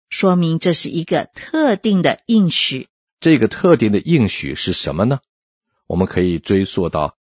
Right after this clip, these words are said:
Speaker 2: 神在最初和以色列人的祖先亚伯拉罕立约的时候，神应许亚伯拉罕说，地上的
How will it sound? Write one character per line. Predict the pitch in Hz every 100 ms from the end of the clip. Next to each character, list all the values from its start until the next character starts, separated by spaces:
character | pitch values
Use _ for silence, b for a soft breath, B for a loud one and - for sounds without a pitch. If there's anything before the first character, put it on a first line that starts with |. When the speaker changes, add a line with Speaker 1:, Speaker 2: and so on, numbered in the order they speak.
| _ _
Speaker 2:
神 | - - 87 82 107
在 | 117 85
最 | - - 139 85
初 | - - 156 - _ _
和 | - 85
以 | 90 78
色 | 78 107
列 | 87
人 | 80 78 76 92
的 | 90
祖 | - 80 67
先 | - 101 -
亚 | 90 76
伯 | 87
拉 | 92 95
罕 | 78 78 80
立 | 120 90
约 | 113
的 | 107
时 | 87 87
候， | 87 80 _ _ _ _ _
神 | - - 98 110 143 -
应 | - 202 107
许 | - - 82 -
亚 | 85 73
伯 | 87
拉 | 95
罕 | 82 80
说， | - 80 - _ _
地 | - 143
上 | 104 120 101
的 | 82 -